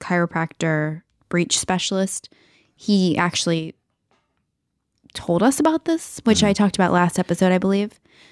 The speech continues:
Speaker 1: But then she really expanded on it for us.
Speaker 2: Yeah, uh, he actually had, like, a whole podcast about it and everything.
Speaker 1: Which I
Speaker 2: Now,
Speaker 1: wanna go listen to.
Speaker 2: a gentle cesarean, real quick. I can't remember if we talked about it or not, but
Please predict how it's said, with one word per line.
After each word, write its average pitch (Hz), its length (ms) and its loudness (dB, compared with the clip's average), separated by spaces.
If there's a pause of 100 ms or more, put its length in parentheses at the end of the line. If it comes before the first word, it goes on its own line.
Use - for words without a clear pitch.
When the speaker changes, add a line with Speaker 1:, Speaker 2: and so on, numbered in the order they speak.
(160)
Speaker 1:
But 190 140 0
then 196 100 4
she 208 240 4
really 185 340 4
expanded 170 640 0
on 151 180 0
it - 140 -6
for - 280 -6
us. - 240 -18 (280)
Speaker 2:
Yeah, 117 260 4
uh, 87 220 4
he 123 220 4
actually 92 260 2
had, 95 140 2
like, 87 100 0
a 82 40 -4
whole 95 140 0
podcast 80 640 -6
about 73 220 -4
it 76 80 -8
and 73 80 -8
everything. 80 420 -6
Speaker 1:
Which 226 160 2
I 254 60 6
Speaker 2:
Now, 247 80 8
Speaker 1:
wanna 311 240 4
go 175 160 -4
listen 165 380 -2
to. 170 340 -4 (460)
Speaker 2:
a - 60 6
gentle 156 720 2 (140)
cesarean, 101 880 4
real 98 120 2
quick. 85 300 -6
I - 40 -20
can't - 260 -4
remember 107 220 2
if 87 100 -8
we 80 760 -4 (240)
talked 135 240 0
about 117 140 2
it 113 40 4
or 110 40 6
not, 113 340 4
but 87 240 2